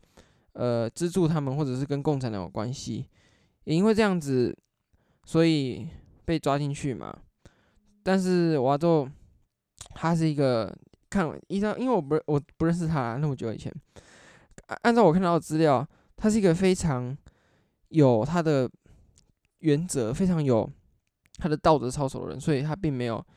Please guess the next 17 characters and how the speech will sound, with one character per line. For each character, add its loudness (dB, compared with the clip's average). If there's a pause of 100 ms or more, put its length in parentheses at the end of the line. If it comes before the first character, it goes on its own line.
(380)
拖 0
任 -2
何 -6
人 -8 (260)
一 -10
起 -8
下 -6
来， -8 (140)
他 -4
是 -4
很 -4
坚 -4
持 -8
自 -18
己， -18 (1040)
就 6
算， 4